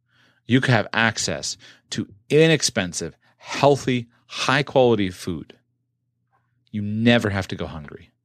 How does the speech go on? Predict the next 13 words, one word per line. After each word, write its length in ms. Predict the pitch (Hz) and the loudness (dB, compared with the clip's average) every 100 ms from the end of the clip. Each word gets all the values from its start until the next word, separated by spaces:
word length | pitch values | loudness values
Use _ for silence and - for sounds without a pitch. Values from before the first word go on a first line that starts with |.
| _ _ _ _ _ _ _ _ _ - - | _ _ _ _ _ _ _ _ _ -20 -8
Don't 180 | - 101 | -4 2
need 120 | 123 | 4
it 40 | 143 | 4
in 80 | |
a 100 | 156 | 4
handout. 440 | 143 139 131 131 - | 4 4 4 2 0
All 180 | - 69 | -8 -4
of 80 | |
those 180 | 85 104 | -2 -2
th-, 160 | 113 98 | 0 2
systems 400 | 117 117 131 120 | 2 0 -2 -2
are 60 | |
there. 260 | 117 117 | 2 2